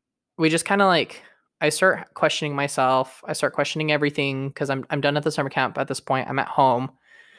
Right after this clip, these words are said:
and I'm like, "You know, I'm gonna download Grindr and Scruff and we'll go from there." So I'm going on, you know, dates with guys. Um,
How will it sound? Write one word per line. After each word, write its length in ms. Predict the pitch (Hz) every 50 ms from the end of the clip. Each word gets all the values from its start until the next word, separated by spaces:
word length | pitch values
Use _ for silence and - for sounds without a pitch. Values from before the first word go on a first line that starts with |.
| - _ _ _ _ _ _ -
and 140 | 139 131
I'm 60 | 123 123
like, 180 | 127 131 -
"You 60 | 151
know, 220 | 143 143 143 139 -
I'm 80 | - 139
gonna 140 | 131 127 127
download 260 | 139 147 170 180 170
Grindr 580 | 170 156 147 143 147 143 143 139 139 139 139 - _ _ _ _
and 140 | 147 147 143
Scruff 520 | - - - 131 127 123 123 - - - - _
and 500 | - 139 131 131 127 123 123 123 127 127 - -
we'll 120 | - 139 135
go 160 | 131 127 123
from 180 | - - 127 117
there." 260 | 85 71 - - - _ _ _ _ _ _ _ _ _ _ _ _ _ _ - - -
So 220 | - - 139 131
I'm 120 | 127 131 135
going 180 | 139 156 170 180
on, 160 | 185 180 175 - _
you 160 | - 190 156
know, 60 | 135 135
dates 280 | - 180 208 220 -
with 120 | - - -
guys. 680 | 196 175 170 170 165 165 160 160 160 160 156 160 - _ _ _ _ _ - - - - _ - _ -
Um, 640 | 151 147 135 131 131 127 120 117 117 117 117 135